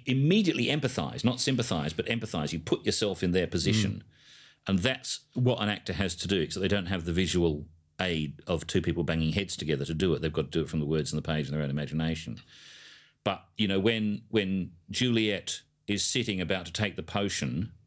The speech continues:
Speaker 1: that's gonna render her unconscious and she's gonna wake up in the tomb,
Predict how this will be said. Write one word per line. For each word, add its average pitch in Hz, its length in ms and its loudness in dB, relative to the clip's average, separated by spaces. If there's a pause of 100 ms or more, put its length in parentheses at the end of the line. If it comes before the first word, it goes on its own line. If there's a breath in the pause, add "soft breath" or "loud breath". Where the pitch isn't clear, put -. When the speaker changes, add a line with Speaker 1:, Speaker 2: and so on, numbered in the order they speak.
(140)
Speaker 1:
that's - 220 -2
gonna 92 200 0
render 87 280 2
her 87 140 4
unconscious 85 600 0
and 80 80 -2
she's 85 120 -2
gonna 82 180 0
wake 85 240 -2
up 82 120 -2
in 76 60 -2
the 73 80 -2
tomb, 90 460 0